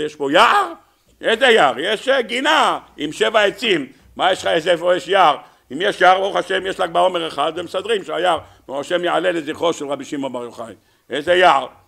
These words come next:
איפה יש אצל דתיים יערות? יערות? מה יש לך יערות? יער לא היה, דו-, דובים לא היה! אחד אמר, "לא, יער היה, דובים לא היה." ברוך השם, נס בתוך נס, אכלו ארבעים ושתיים ילדים. שואלת הגמרא, מה כתוב בפסוק?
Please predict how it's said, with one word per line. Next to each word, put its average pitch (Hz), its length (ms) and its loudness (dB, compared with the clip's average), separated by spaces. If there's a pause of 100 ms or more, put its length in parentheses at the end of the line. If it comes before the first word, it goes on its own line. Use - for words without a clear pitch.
(100)
איפה 143 220 -6
יש 170 120 -8
אצל 165 180 -8
דתיים 156 400 -6
יערות? 151 460 -4
יערות? 139 420 -6
מה 156 80 -8
יש 151 80 -14
לך 127 120 -12
יערות? 120 380 -10 (440)
יער 320 580 10
לא 349 260 12
היה, 247 320 10 (180)
דו-, 240 120 2
דובים 339 380 6
לא 320 140 10
היה! 175 220 6 (120)
אחד 117 140 -10
אמר, 147 220 -4
"לא, 214 300 4
יער 170 340 2
היה, 170 320 0 (340)
דובים 370 460 8
לא 349 140 10
היה." 262 280 8 (120)
ברוך 151 120 -8
השם, 208 260 0
נס 214 200 0
בתוך 156 300 -8
נס, 139 180 -6 (240)
אכלו 165 300 -2
ארבעים 147 300 -2
ושתיים 127 320 -6
ילדים. 110 300 -12 (460)
שואלת 151 240 -6
הגמרא, 160 300 0
מה 160 160 0
כתוב 196 360 -4
בפסוק? 127 500 -8